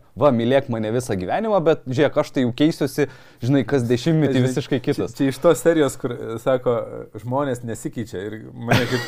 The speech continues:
Speaker 2: kaip nervina šitas,
Speaker 1: <laughs>
Speaker 2: sakau, vienintelis dalykas, kas yra užtikrinta, kad žmonės keičiasi,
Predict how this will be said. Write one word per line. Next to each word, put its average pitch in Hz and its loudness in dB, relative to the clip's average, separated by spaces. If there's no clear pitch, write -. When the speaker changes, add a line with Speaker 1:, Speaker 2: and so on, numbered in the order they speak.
Speaker 2:
kaip 156 -2
nervina 156 4
šitas, 143 0
Speaker 1:
<laughs> 240 -2
Speaker 2:
sakau, 143 0
vienintelis 151 0
dalykas, 156 0
kas 147 0
yra 139 0
užtikrinta, 160 -2
kad 113 -2
žmonės 139 -2
keičiasi, 139 0